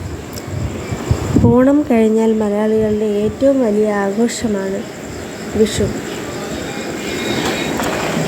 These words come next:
വിഷുവം എന്നാൽ തുല്യമായത് എന്നാണ് അർത്ഥം.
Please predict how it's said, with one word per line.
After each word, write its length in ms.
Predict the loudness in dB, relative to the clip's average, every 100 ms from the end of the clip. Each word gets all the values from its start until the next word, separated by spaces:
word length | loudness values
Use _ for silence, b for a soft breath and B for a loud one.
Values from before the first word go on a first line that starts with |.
| -2 -2 -2 -4 2 4
വിഷുവം 480 | 4 4 6 6 6
എന്നാൽ 420 | 6 4 2 -2 0
തുല്യമായത് 640 | 2 4 4 6 4 6 4
എന്നാണ് 420 | 4 2 2 0
അർത്ഥം. 340 | -2 -6 -8